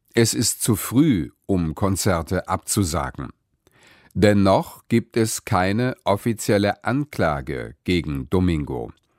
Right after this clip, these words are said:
Seine Schuld ist nicht bewiesen. Mehrere Sängerinnen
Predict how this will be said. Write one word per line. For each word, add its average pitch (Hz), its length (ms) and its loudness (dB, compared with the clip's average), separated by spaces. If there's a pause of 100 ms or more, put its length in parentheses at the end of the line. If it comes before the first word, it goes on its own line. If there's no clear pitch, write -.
(460)
Seine 85 460 2
Schuld 101 540 0 (280)
ist 113 280 0
nicht 87 320 -2
bewiesen. 101 600 0 (880)
Mehrere 143 760 2
Sängerinnen 101 960 0